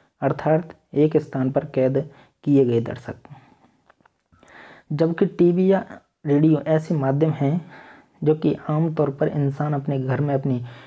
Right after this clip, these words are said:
मर्जी से नए यंत्रों पर आ रहे कार्यक्रमों को देखता सुनता है। सिनेमा घर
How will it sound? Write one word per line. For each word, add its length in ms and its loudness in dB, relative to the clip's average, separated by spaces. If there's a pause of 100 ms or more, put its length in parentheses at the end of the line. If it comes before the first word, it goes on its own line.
(180)
मर्जी 380 0
से 200 -2
नए 260 -2
यंत्रों 400 0
पर 140 0
आ 240 -4
रहे 240 0
कार्यक्रमों 560 -2
को 120 2
देखता 360 -2
सुनता 360 -4
है। 260 -10 (1300)
सिनेमा 440 0 (340)
घर 240 0